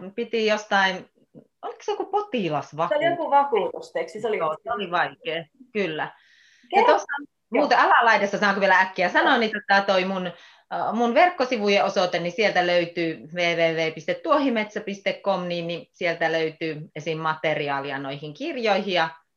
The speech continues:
Speaker 1: vähän muutakin tietoa, mitä mä teen työkseni.
Speaker 2: Joo. Kerrotko sitten sun selkomukautuksista?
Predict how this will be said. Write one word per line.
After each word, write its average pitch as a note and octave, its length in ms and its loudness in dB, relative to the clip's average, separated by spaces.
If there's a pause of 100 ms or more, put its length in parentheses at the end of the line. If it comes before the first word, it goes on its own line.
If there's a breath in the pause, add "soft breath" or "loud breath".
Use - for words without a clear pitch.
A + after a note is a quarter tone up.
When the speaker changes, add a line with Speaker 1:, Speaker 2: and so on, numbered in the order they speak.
(100)
Speaker 1:
vähän D#3 240 -2
muutakin F3+ 480 -4
tietoa, E3 400 0
mitä D3+ 280 -6
mä D#3+ 80 -6
teen D3 280 -10
työkseni. E3 440 -8 (360)
Speaker 2:
Joo. - 160 -10 (640 loud breath)
Kerrotko G#4+ 440 2
sitten F#4 340 -2
sun B3+ 200 -6
selkomukautuksista? G#3 1700 -2